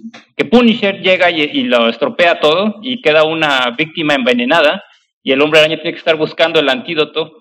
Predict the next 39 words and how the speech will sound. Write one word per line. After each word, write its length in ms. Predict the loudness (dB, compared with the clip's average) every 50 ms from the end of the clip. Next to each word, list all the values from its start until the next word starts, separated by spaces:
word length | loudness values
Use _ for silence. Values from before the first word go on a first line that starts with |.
| _ _ _
por 200 | -6 -4 -2 0
todos 260 | 2 2 2 2 2
lados 400 | 2 2 2 2 0 -2 -6 -8
y 60 | -6 -2
la 280 | -2 -2 -2 -4 -4
trama 240 | -2 0 0 0 -2 -2
se 80 | 0
va 140 | -2 -2 -2
complicando 580 | -4 -8 -8 -8 -8 -4 -4 -4 -6 -6 -4 -2
cada 140 | -2 0
vez 160 | 0 0 -2 0
más 260 | 0 -2 -2 -2 -6
hasta 200 | -10 -6 -6 -4
llegar 260 | -2 0 0 0 2
a 40 | 0
donde 140 | 0 -2 -6
está 180 | -8 -6 -4 -2
Doctor 340 | -2 -2 -4 _ -2 0 0 0
Octopus 540 | 0 -2 -6 -8 -6 -6 -8 -8 -10 -12 -20 -20
y 80 | -12
que 140 | -8 -6 -6
te 160 | -4 -4 -6
pone 260 | -2 -2 -2 0 0
una, 480 | 0 0 0 0 0 0 -2 -4 -6 -6 -8 -6
una, 160 | -4 -2 -2
este, 440 | -2 -4 -8 _ -8 -8 -4 -2 0
otro 240 | 0 0 2 4 2
evento. 400 | 4 4 2 0 -2 -6 -10 -12 _ _ _ _ _ _ _ _ _ _
Pero 140 | -4 -2 -2
aquí 100 | 0 0
lo 80 | 0 0
interesante, 1000 | 0 -2 -2 -2 0 0 0 0 0 0 -2 -2 -2 -2 -2 -6 -12 _ _ _
de 140 | -10 -6 -4
entrada 300 | 0 2 4 4 6 4
la 160 | 4 2 2
portada, 640 | 2 2 2 4 2 2 2 2 0 -2 -6 -10 -14 -20 _ _ _ _ _ -12
la 120 | -6 -2
portada 400 | -2 -2 0 2 2 2 2 2
vemos 400 | 2 2 2 2 2 2 0